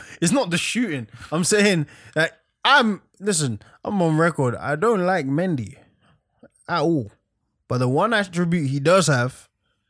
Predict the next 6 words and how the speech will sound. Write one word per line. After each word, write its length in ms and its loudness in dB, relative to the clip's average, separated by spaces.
or 160 -2
two, 420 -2
I'd 200 -8
say, 320 -6
he's 300 -8
athletic 680 -4